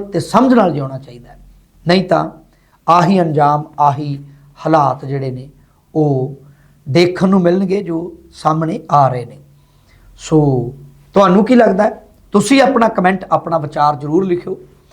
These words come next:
ਦੁਬਾਰਾ ਫੇਰ ਮੈਂ ਦੱਸ ਦਿਆਂ, ਇਹ ਜਿਹੜੀ ਘਟਨਾ ਵਾਪਰੀ ਹੈ, ਇਹ ਲੁਧਿਆਣਾ ਦੇ ਵਿੱਚ ਵਾਪਰੀ ਹੈ।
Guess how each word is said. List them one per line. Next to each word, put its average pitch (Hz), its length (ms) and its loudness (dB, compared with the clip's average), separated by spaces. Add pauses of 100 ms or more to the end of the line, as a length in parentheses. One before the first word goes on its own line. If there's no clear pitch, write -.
(280)
ਦੁਬਾਰਾ 190 380 4
ਫੇਰ 233 300 4
ਮੈਂ 262 120 4
ਦੱਸ 202 260 2
ਦਿਆਂ, 214 180 2 (520)
ਇਹ 190 140 4
ਜਿਹੜੀ 180 240 2
ਘਟਨਾ 156 400 0 (1040)
ਵਾਪਰੀ 180 500 4
ਹੈ, 143 280 -2 (380)
ਇਹ 202 100 4
ਲੁਧਿਆਣਾ 170 500 2
ਦੇ 208 120 2
ਵਿੱਚ 208 180 -4
ਵਾਪਰੀ 175 420 -10
ਹੈ। 202 80 -16